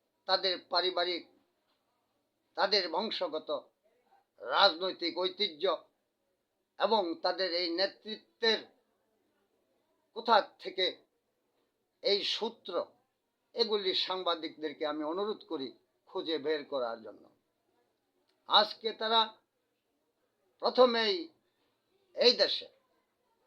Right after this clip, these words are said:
যে পাঁচই আগস্টের সফলতা আসছে, সেটা সতেরো বৎসরের এদেশের সর্বশ্রেণী পেশা মানুষের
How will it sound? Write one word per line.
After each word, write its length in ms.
যে 200
পাঁচই 460
আগস্টের 720
সফলতা 520
আসছে, 460
সেটা 380
সতেরো 500
বৎসরের 580
এদেশের 600
সর্বশ্রেণী 1120
পেশা 440
মানুষের 640